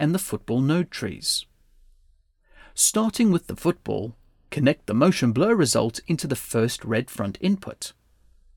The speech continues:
Now connect the motion blur alpha into the first blue matte input.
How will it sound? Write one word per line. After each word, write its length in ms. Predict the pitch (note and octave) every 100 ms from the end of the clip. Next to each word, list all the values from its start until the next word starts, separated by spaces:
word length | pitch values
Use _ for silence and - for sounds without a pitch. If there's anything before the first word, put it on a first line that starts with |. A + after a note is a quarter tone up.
| _ _ - -
Now 280 | A#2+ A2+ F#2+
connect 380 | - A#2+ C#3+ -
the 80 | A2
motion 420 | A#2+ D3+ - A2+
blur 240 | A2 - -
alpha 500 | A#3 C4+ - G#2+ F2+
into 220 | C3+ B2+ B2
the 120 | C#3
first 520 | - A2+ A2+ - _
blue 300 | D3 A3 C3+
matte 420 | A2+ B2 G#3 - -
input. 540 | A2+ - - - -